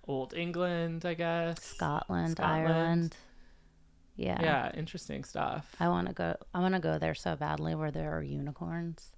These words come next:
Speaker 2: I think unicorns are in Scotland, right?
Speaker 1: I feel so too, 'cause remember that tapestry that they have in the
Speaker 2: Yeah, the cloisters.
Speaker 1: Mm-hmm.
Speaker 2: Yeah, Scotland, unicorns,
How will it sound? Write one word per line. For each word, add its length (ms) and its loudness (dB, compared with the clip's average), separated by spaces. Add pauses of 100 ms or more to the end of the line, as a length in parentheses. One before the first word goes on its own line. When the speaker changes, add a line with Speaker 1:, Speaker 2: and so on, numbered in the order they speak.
Speaker 2:
I 60 0
think 240 4
unicorns 460 4
are 100 0
in 140 -2
Scotland, 680 -2
right? 320 0 (600)
Speaker 1:
I 120 2
feel 300 0
so 120 0
too, 140 -2
'cause 120 0
remember 260 2
that 160 2
tapestry 640 0
that 140 0
they 100 -2
have 240 2
in 180 0
the 240 2
Speaker 2:
Yeah, 500 4
the 80 -6
cloisters. 880 0
Speaker 1:
Mm-hmm. 400 0 (280)
Speaker 2:
Yeah, 560 0
Scotland, 720 6
unicorns, 880 2